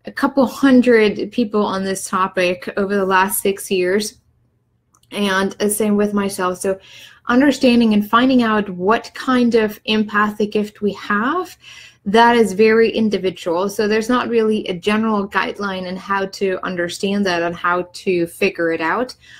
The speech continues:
Of course, you can read a lot of books about what, what gifts there are, and then with whatever you identify the most. But that usually is really confusing, especially with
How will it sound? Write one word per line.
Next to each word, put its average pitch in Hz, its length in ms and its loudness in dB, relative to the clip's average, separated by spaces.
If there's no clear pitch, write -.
Of - 180 -10
course, 233 360 4
you 202 80 -2
can 202 200 2
read 214 220 4
a - 80 -2
lot 185 280 2
of 190 200 0
books - 340 -2
about 240 460 2
what, 214 360 -4
what 196 260 -4
gifts 214 320 0
there 185 260 -4
are, 208 360 2
and 196 220 -4
then 190 300 -6
with 185 300 -4
whatever 180 380 -4
you 185 180 0
identify 185 640 -2
the 175 100 -4
most. 196 480 -2
But 214 120 2
that 247 180 6
usually 269 300 2
is 214 160 2
really 214 280 4
confusing, 185 1000 -2
especially 240 460 0
with 208 180 0